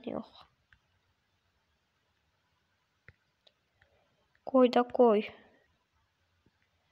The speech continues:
Dostlar, videomuz bu qədər idi, dostlar. Bu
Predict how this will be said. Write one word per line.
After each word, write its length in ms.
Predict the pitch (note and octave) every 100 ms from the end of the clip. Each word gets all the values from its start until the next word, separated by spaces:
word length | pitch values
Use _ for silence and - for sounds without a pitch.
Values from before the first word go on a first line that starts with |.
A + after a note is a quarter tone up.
| _ _ _ - - -
Dostlar, 300 | D#4 E4 B3
videomuz 480 | D#4+ F#4+ D#4 B3+ A#3+
bu 160 | B3 C4+
qədər 320 | C4 G3 G3
idi, 220 | F#3+ G#3 -
dostlar. 320 | A3 -
Bu 80 | C4+